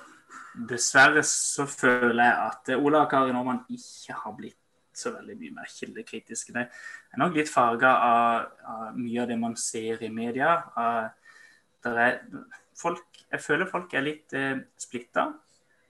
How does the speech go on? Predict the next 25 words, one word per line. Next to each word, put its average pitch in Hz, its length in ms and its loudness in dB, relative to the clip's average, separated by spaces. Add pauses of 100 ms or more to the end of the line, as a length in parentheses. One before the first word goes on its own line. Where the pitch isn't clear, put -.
(760)
Det 113 100 -4
er, 123 80 4
det 127 220 0
er 135 60 -4
mye 131 200 0
historie 131 540 -2
som, 117 420 -4 (920)
som, 127 360 -6
eh, 113 140 -4
verserer 117 600 -4
rundt, 165 440 -6
eh, 117 160 -4 (520)
både 117 120 -6
når 117 100 -2
det 110 160 -10
gjelder 107 200 -18
korona, 151 500 2 (120)
hvor 120 340 -6
farlig 113 440 -6
det 113 140 -8
var, 107 100 -10
ikke - 240 -14
farlig 117 300 -4
i 113 80 -8
begynnelsen. 117 640 -4